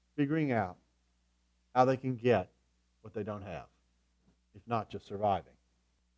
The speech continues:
By the way, most Americans on a world standard are rich. Okay, you may think you're a poor seminary student,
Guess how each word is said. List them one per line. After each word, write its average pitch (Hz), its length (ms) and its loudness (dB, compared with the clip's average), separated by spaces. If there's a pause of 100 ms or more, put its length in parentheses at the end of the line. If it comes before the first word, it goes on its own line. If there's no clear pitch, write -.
(800)
By 143 140 8
the 151 80 6
way, 139 180 6
most 147 360 4
Americans 143 760 -2 (800)
on 123 100 2
a 117 80 2
world 139 380 8
standard 151 600 0 (640)
are 120 160 6
rich. - 540 4 (1300)
Okay, 110 120 0
you 131 120 4
may 175 140 4
think 165 240 -6
you're 151 100 4
a - 40 -2
poor 147 220 6
seminary 151 480 0
student, 165 400 -4